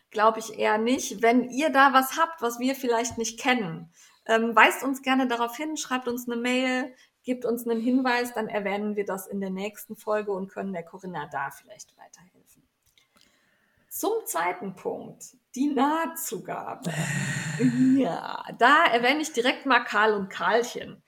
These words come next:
Speaker 1: Das sind zwei Aufsätze für Schere und Rollschneider. Da könnt ihr dann die Nahtzugabe ganz einfach einstellen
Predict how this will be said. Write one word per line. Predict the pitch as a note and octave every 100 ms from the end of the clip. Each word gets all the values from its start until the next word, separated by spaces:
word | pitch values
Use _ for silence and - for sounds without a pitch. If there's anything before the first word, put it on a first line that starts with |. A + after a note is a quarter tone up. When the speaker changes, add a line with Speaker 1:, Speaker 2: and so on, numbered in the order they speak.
| - - -
Speaker 1:
Das | A#3 B3+
sind | C4+ F#4+ -
zwei | C4 A#3+ C4
Aufsätze | A#3 C#4 C#4+ C4+ C4 C#4 C4
für | B3+ A#3+
Schere | A#3+ - C#4+ C#4+
und | A#3+ G#3+ G#3
Rollschneider. | G3 A#3 A#3+ - D3 E3+ E3
Da | E3 F3+
könnt | - E4
ihr | -
dann | B3 A#3+ A#3
die | A3
Nahtzugabe | A#3 C#4 - B3+ B3 A#3+ A#3
ganz | A3+ A3+
einfach | - G#3+ -
einstellen | - D4 F4 - C4+ C#4 C#4